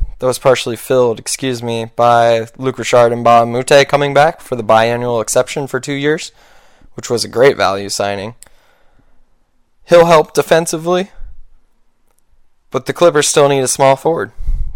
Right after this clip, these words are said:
There's, there's no getting around it. I understand that they didn't have cap room, that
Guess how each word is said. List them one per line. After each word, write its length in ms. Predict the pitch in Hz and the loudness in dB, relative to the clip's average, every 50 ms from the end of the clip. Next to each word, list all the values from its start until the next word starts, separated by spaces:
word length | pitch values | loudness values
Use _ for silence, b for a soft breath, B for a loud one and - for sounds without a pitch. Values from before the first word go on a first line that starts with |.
| - - | -8 -6
There's, 300 | - 120 131 131 123 - | -4 -2 -2 -2 -2 -2
there's 260 | - 127 127 123 117 127 | -2 -2 -2 -2 -2 -4
no 420 | 127 127 131 135 135 139 139 135 | 0 2 4 4 6 4 2 0
getting 380 | 127 120 - 135 131 135 131 131 | -2 -2 -2 -2 0 0 -2 -2
around 420 | 127 123 123 123 123 123 117 98 | -2 -2 0 0 0 -2 -2 -6
it. 160 | 76 - - _ _ _ _ _ _ _ _ _ _ _ _ _ _ _ _ _ _ _ _ _ | -10 -12 -12 _ _ _ _ _ _ _ _ _ _ _ _ _ _ _ _ _ _ _ _ _
I 40 | 110 | -6
understand 400 | 123 123 120 - - 127 123 123 | -4 -4 -4 -2 0 0 2 2
that 120 | 120 - | 0 0
they 100 | - 117 | 0 -2
didn't 240 | 117 120 120 123 113 | -2 -2 -6 -6 -4
have 260 | 120 123 120 117 113 | -2 0 0 0 0
cap 360 | - 143 143 143 143 - - | 2 4 4 6 4 4 0
room, 520 | - 139 139 139 135 131 131 127 123 120 120 - - - - - | -2 -2 0 0 0 0 -2 -2 -4 -8 -6 -6 -6 -6 -6 -10
that 560 | - - 120 113 113 110 101 - - - - | -12 -10 -8 -6 -4 -2 -2 -2 -4 -6 -10